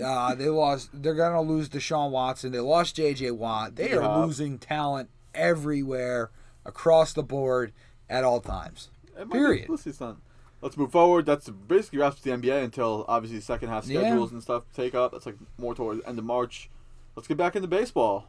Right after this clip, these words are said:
Speaker 1: Yeah, I mean, baseball, again, spring training's in full effect. Uh, Aaron Boone did take an emergency leave of absence this week to have a pacemaker placed.
Speaker 2: We're praying for you, Boone.
Speaker 1: Uh, we, we obviously, again, listen, I don't care if we, you wear pinstripes. I don't care,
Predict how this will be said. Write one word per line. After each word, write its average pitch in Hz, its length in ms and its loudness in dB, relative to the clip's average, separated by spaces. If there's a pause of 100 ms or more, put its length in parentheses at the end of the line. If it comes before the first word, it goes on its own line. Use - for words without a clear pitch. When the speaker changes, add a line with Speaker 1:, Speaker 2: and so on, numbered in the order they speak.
Speaker 1:
Yeah, 180 240 4
I 170 80 2
mean, 170 160 0
baseball, 170 420 4
again, 151 220 2
spring 139 240 -4
training's 147 400 -2
in 143 100 -4
full 156 240 2
effect. 139 560 0
Uh, 123 420 0
Aaron 156 300 0
Boone 160 440 0 (420)
did 151 180 -2
take 156 200 0
an 160 80 0
emergency 147 600 -2 (120)
leave 139 260 -2
of 123 100 -12 (140)
absence 143 480 -6
this 151 200 -8
week 147 240 -2
to 139 100 -8
have 131 160 -6
a 107 100 -6
pacemaker 160 760 -4
placed. 170 480 0 (100)
Speaker 2:
We're - 80 -10
praying 165 220 6
for 139 100 4
you, 123 80 6
Boone. 131 240 2
Speaker 1:
Uh, 120 240 0
we, 127 260 -6
we 127 140 -6
obviously, 123 520 -2
again, 117 280 -4
listen, 113 240 -8
I 107 60 -6
don't 117 160 -8
care 120 120 -2
if 110 100 -8
we, 113 200 -10
you 110 100 -10
wear 107 280 -6
pinstripes. 127 580 -4
I 120 80 -4
don't 120 140 -8
care, 117 280 -6